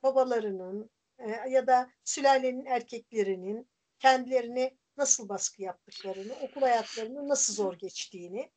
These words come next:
her an okuldan alınma ya da eğitimlerinin yarım kalması, e, tehdidiyle, e,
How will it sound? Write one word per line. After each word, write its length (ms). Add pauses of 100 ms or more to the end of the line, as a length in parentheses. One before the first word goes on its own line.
(200)
her 160
an 180
okuldan 440
alınma 560
ya 240
da 60
eğitimlerinin 640
yarım 260
kalması, 600 (440)
e, 340 (220)
tehdidiyle, 840 (380)
e, 340